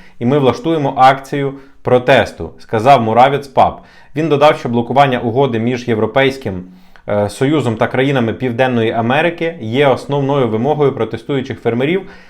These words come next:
але, як він підкреслив, фермери також хочуть послідовного блокування, е, зеленого ладу, при-, проти якого б-, бастували,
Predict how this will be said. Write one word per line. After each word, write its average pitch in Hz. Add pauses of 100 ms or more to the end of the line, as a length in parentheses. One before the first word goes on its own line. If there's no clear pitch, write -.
(180)
але, 120
як 143
він 143
підкреслив, 139
фермери 123
також -
хочуть 147
послідовного 135
блокування, 135 (340)
е, 107
зеленого 139
ладу, 127
при-, 110
проти 120
якого 127
б-, 117
бастували, 120